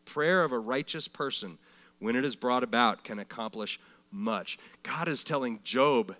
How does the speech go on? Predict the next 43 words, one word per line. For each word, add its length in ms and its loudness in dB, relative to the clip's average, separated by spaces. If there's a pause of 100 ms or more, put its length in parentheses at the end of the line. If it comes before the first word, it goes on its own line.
as 360 4
the 80 0
only 260 0
righteous 500 0
person 480 -4
left 300 -4
in 80 -6
the 80 -6
room 320 0
there, 320 2 (920)
to 80 -14
pray 260 -6
for 200 -6
his 120 -2
friends. 680 -6 (880)
God 260 4
could 220 8
have 260 6
just 340 2 (320)
smitten 680 6
the 100 4
friends 800 2 (380)
and 140 -2
restored 540 2
Job. 380 4 (100)
Poof, 340 6
it 80 2
all 220 6
happens 480 4
in 100 -2
a 60 0
cloud 340 6
of 120 0
dust 380 2
and 120 0
everything 400 0
goes 260 0
back 300 0
to 80 -8
normal, 400 -2
happily 480 -4
ever 180 -4
after. 380 -4